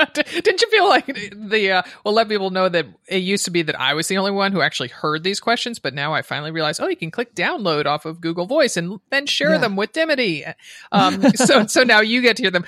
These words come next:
Speaker 1: But didn't you s-, almost wanna break into song when you heard her message? Like, you know?
Speaker 2: Yes,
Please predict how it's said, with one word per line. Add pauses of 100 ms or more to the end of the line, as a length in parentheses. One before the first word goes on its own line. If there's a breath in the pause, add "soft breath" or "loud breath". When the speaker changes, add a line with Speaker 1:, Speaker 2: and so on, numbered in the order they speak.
(180 loud breath)
Speaker 1:
But
didn't
you
s-,
almost
wanna
break
into
song
when
you
heard
her
message?
Like,
you
know?
Speaker 2:
Yes,